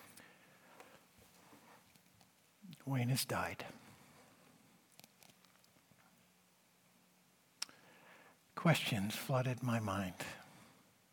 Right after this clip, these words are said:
Where were you, God? My brother served you. He, he went to church. And so I had questions, uh, about God.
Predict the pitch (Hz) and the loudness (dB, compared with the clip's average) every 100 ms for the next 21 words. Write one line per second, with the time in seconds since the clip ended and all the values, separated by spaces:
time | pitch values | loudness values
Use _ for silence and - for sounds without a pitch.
0 | - - - - - 131 127 131 135 123 | -20 -20 -20 -12 -2 2 4 4 4 2
1 | 110 92 87 - - - - - - - | 4 4 4 0 -18 -20 -20 -20 -20 -20
2 | - - - - - 131 123 131 151 147 | -20 -20 -20 -20 -4 2 4 10 10 10
3 | 127 117 - 123 123 120 131 160 - - | 6 4 4 4 4 4 6 6 6 -4
4 | - - - 165 - - 160 143 143 - | -18 -8 -2 0 -2 2 4 6 4 4
5 | 139 - - 165 - - - - - - | 0 2 6 6 4 2 0 0 -8 -18
6 | - - - - - - - - - - | -20 -18 -18 -20 -18 -18 -18 -18 -20 -20
7 | - - - 151 - 165 156 160 - 175 | -20 -20 2 8 12 12 12 10 8 6
8 | - 156 123 120 143 123 147 143 139 135 | 8 6 4 4 4 4 6 8 8 10
9 | 147 135 | 10 10